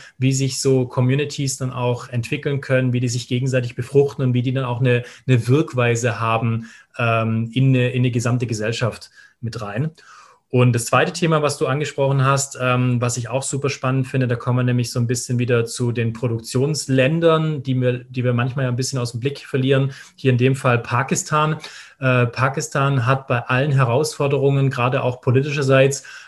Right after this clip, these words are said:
ähm, eine sehr, sehr reiche Tradition in Sachen Textilproduktion, vor allem was die Lederverarbeitung angeht. Und Pakistan ist auch heute noch der größte, mit Abstand größte Exporteur, Exporteur von Fußbällen, von Lederfußbällen.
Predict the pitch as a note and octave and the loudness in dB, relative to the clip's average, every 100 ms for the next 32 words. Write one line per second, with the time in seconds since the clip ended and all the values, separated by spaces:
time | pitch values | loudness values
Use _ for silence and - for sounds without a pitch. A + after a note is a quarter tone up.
0 | - B2+ A#2+ A#2+ A#2+ A#2+ A#2+ A2+ A2 B2+ | -4 0 4 4 2 2 2 0 2 4
1 | D3+ C#3+ C#3 G#2 A2 B2 C#3 C#3 - B2+ | 4 4 4 4 2 0 -2 -4 -2 0
2 | B2 A#2+ - B2+ C3 D3 C#3 C3 A#2+ A#2+ | 0 -2 0 2 4 2 0 0 2 0
3 | A#2 A#2+ B2 A#2+ - - E3 E3+ D#3 D#3 | 2 0 0 -4 -6 -2 -2 0 -2 -2
4 | - D#3 D#3 - A#2 C3 B2+ - B2 A2+ | -4 -2 0 -2 0 2 2 0 0 2
5 | C3+ D3+ D#3 D#3 E3 E3 E3 D#3 E3 F3+ | 2 2 0 0 0 -2 -2 -4 0 2
6 | G#3 - - - C3+ B2 A2+ B2+ D3 - | 2 -4 -18 -4 -2 0 -2 -4 -4 -4
7 | C#3+ C#3+ B2 - - G#2+ - C#3+ G3 F3+ | -2 -2 -4 -6 -8 -6 2 4 4 2
8 | C#3 F3+ - - _ _ _ _ - - | 2 0 -2 -16 _ _ _ _ -20 -20
9 | _ A#2+ - C#3 E3 E3 A#2+ C3+ F3 E3+ | _ -4 2 4 2 0 4 4 4 0
10 | - D3+ C3+ - D#3+ - D#3 C#3+ A#2 B2+ | 0 2 2 0 -4 -4 -6 -4 0 2
11 | C#3+ - - C3+ - C#3 B2 C3 C#3+ - | 2 -4 -8 -8 -4 -2 0 0 0 -4
12 | C3+ - B2+ C3+ C#3+ D3 C#3 C3 B3 C4 | -8 -4 -2 2 2 2 -2 0 0 0
13 | - G2 G#2 G#2 A#2+ A2+ D3+ C3 - G#2 | -2 -4 -4 -4 0 2 2 0 -4 -12
14 | - G#2 G#2 A#2 | -10 -10 -10 -14